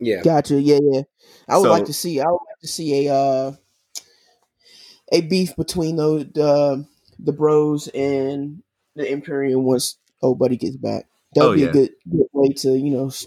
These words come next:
Speaker 2: kick, kick, bring him back in.
Speaker 3: Absolutely, absolutely. I would also like to see, uh, when he comes back,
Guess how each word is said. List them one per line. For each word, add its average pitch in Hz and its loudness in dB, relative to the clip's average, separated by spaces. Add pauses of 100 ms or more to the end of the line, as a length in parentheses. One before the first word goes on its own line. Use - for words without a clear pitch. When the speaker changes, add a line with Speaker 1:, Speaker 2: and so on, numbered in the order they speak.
Speaker 2:
kick, - -4 (100)
kick, 160 0 (200)
bring 139 0
him 135 0
back 131 -2
in. 135 -4 (520)
Speaker 3:
Absolutely, 92 -4
absolutely. 92 -6
I 123 4
would 180 2
also 151 2
like 110 0
to 107 -8
see, 95 -4 (120)
uh, 87 0 (300)
when 101 0
he 107 0
comes 101 -2
back, 95 -2